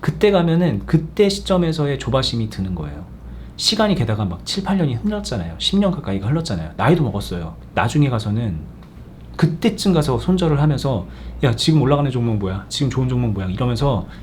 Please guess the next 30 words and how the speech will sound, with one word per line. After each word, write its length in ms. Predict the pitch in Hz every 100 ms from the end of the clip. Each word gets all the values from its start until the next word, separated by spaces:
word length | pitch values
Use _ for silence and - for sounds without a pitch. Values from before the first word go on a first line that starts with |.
| -
그때 360 | 147 - 156
당시에 280 | 135 120 110
이제 280 | 98 92 110 -
형성되어 360 | 160 165 139
있는 200 | 123 110
테마라던가 520 | 107 156 147 117 101
산업군에 800 | 101 151 160 - 107 107 104 73 - - - -
베팅을 380 | 110 - 123
하면서 300 | 120 135 113
또다시 340 | 107 185 185 170
한번 300 | 143 123 107
좀 240 | 110 92 - - - -
그렇게 280 | - 110 -
기도를 340 | 101 110 98 92
하고 280 | 101 80 - - - -
그런 300 | 156 160 151
악순환의 460 | - - 190 175 160
사이클을 560 | 156 147 - 147 87 - - - - - -
반복할 420 | 135 147 147 135
가능성이 420 | - 110 98 101
너무 180 | 92 101
높다는 320 | 95 - 104
거죠. 160 | 87 80
이거 340 | 156 165 165 156
제가 240 | 147 143
그냥 260 | 135 123 104
뇌피셜로 400 | 110 - - 156
하는 100 | 151
게 60 | 156
아니라 360 | 95 104 104